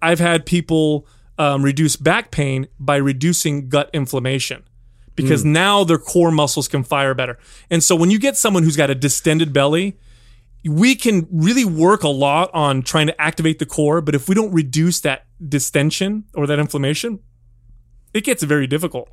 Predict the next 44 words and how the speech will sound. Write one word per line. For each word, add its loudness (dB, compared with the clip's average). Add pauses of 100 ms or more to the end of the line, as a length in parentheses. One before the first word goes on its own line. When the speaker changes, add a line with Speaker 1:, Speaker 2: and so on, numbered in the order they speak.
Speaker 2:
That's -4
so 0
crazy. 2
I 0
mean, 2
that 0
just -4
brings 2
it 0
right 0
back -2
to -6
why 0
nutrition -2
is 0
so, 2
like, 0
symbiotic 0
with -2
the -2
whole 0
training -2
experience. -8
Speaker 1:
Mm-hmm. -6 (200)
Speaker 2:
You -4
know, -4
if -8
you're, -2
uh, -2 (720)
'cause -2
a 0
lot 2
of -2
people 0
think 0
of 0
nutrition -2
as -2
just -4
a -4
way -2
to -8
get -10
leaner, -4